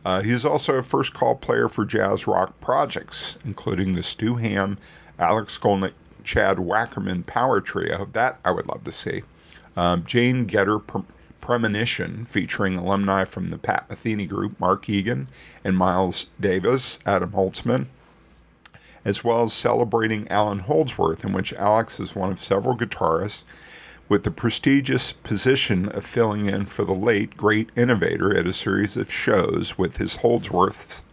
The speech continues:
touring band. Alex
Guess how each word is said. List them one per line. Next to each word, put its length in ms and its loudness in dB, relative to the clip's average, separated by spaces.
touring 320 2
band. 320 -6
Alex 500 2